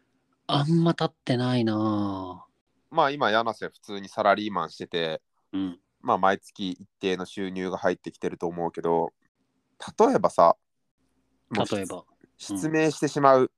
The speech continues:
Speaker 2: とか、
Speaker 1: うん。
Speaker 2: なんか足、手足とかを切断してしまう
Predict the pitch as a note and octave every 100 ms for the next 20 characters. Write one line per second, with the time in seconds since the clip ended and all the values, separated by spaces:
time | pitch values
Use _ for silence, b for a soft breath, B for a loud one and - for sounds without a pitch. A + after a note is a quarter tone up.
0 | _ - - F2 E2 C#2+ - _ _ _
1 | _ _ _ - G#2 G2 - - F#2+ -
2 | F2+ - A#2 - _ B2+ B2 A2 - G2
3 | E2 - - G2+ G#2+ G#2 G#2 - G2 G2
4 | G2